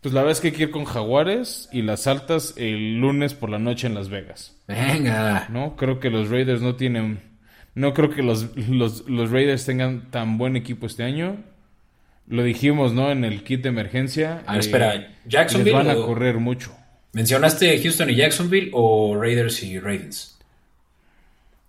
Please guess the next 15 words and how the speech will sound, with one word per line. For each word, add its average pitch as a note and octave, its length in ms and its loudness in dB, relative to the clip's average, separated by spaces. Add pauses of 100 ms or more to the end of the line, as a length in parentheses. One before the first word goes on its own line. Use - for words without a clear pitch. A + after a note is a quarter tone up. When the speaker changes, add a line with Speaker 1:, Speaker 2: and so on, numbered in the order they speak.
(520)
Speaker 1:
Cualquiera G3+ 540 2
de G3 80 2
esas C#3+ 260 0
dos, B2+ 340 -4
o A2+ 80 -12
sea, A#2+ 680 -4 (280)
los C3 160 2
Ravens F3 380 6
que D3+ 80 0
van D3 120 0
a C#3+ 40 -2
jugar C#3 240 2
al C#3 60 0
Monday C3 240 -2
Night, D#3+ 360 -4